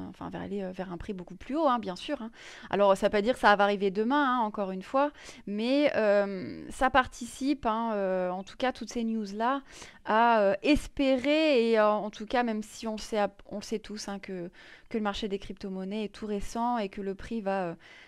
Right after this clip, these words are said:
va être amené à monter encore, hein. D'ailleurs, il y a plein de, de prédictions de prix avec un bitcoin aux cent mille, cent cinquante mille dollars. Bon,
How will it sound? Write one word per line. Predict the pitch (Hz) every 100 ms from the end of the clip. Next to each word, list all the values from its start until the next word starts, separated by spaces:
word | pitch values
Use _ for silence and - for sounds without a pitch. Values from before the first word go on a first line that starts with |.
| -
va | 214 214
être | - 226
amené | 220 240
à | 208
monter | 202 220 233 233 247
encore, | 226 196 - 240 214
hein. | 202
D'ailleurs, | 180 190
il | 170
y |
a |
plein | 165 202 196
de, | 170 165 - - - -
de |
prédictions | 196 - 214 196 - - 214
de | 175
prix | - - 170 185
avec | 156 -
un |
bitcoin | 170 - 196 175
aux |
cent | - 180
mille, | 170 180 196 190
cent | 202
cinquante | 190 190 170 -
mille | 190 175
dollars. | 170 185 220
Bon, | 185